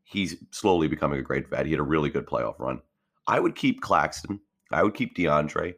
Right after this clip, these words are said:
But Joe Harris, Dinwiddie, as much as I love them, they have to go. Need something new. We need role guys that could really light it up. Like, Joe Harris probably missed three or four, like, extremely important threes.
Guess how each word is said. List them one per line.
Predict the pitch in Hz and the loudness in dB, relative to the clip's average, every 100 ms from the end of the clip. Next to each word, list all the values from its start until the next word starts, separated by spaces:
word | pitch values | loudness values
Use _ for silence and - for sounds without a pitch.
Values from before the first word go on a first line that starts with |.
| _ _ - | _ _ -6
But | 90 | -6
Joe | 80 85 123 135 | -6 0 2 2
Harris, | 110 117 120 123 - - | 0 -2 -2 -4 -10 -8
Dinwiddie, | 78 107 117 120 131 | -2 0 2 2 2
as | 90 73 | 0 -2
much | 82 98 117 | 0 0 2
as | 123 | 0
I | |
love | 120 104 87 | 4 2 4
them, | 98 95 _ _ _ - | 2 0 _ _ _ -4
they | 76 | 0
have | 73 - | 0 -2
to | 71 | -4
go. | - - _ _ _ _ _ _ _ - | -2 -4 _ _ _ _ _ _ _ -6
Need | 87 90 | -2 0
something | 98 85 98 | 0 0 2
new. | 87 82 85 - _ _ | 4 4 2 -4 _ _
We | 98 | 0
need | 104 113 87 | 2 2 2
role | 92 98 | 4 4
guys | 98 95 92 - | 4 2 2 -2
that | - | -10
could | 73 | -10
really | 73 80 95 110 117 104 98 | -10 -6 2 6 8 8 6
light | 85 80 73 | 4 2 0
it | 65 | 0
up. | - - - _ _ 76 | -2 -4 -18 _ _ 2
Like, | 76 76 _ _ _ - | 2 0 _ _ _ -12
Joe | 90 95 117 131 | -4 4 4 4
Harris | 123 113 120 | 2 2 2
probably | 101 104 110 110 | 0 2 2 2
missed | 101 104 - _ - | 0 -4 -6 _ -6
three | 120 127 | 0 2
or | 120 | 0
four, | - 110 113 113 | 0 2 4 4
like, | 87 - 90 | 0 0 -4
extremely | 87 - - 98 98 113 127 131 110 92 | -4 -6 -4 -2 2 4 6 6 6 4
important | 82 85 78 73 | 2 2 0 0
threes. | - 76 62 64 | -2 -2 -2 -6